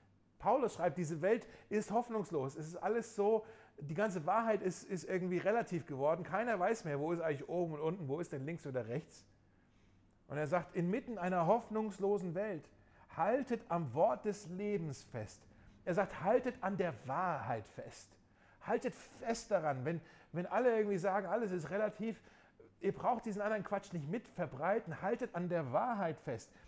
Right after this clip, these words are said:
In der Welt, sagt Paulus, wird so viel erzählt, aber da werdet ihr keine Hoffnung finden.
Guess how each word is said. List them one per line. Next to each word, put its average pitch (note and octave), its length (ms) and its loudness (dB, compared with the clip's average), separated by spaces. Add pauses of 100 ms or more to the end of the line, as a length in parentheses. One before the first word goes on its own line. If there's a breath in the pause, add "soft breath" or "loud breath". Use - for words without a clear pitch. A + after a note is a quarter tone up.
(140 loud breath)
In A#3 160 0
der E3+ 240 4
Welt, A3 300 2
sagt F3+ 220 0
Paulus, D#3+ 340 2
wird F3+ 140 0
so G#3 160 4
viel A3+ 200 -2
erzählt, G3+ 500 -2
aber E3 140 -2
da E3 120 -2
werdet G#3 200 0
ihr E3+ 100 -4
keine E3 260 -4
Hoffnung E3+ 400 0
finden. A#2+ 420 -8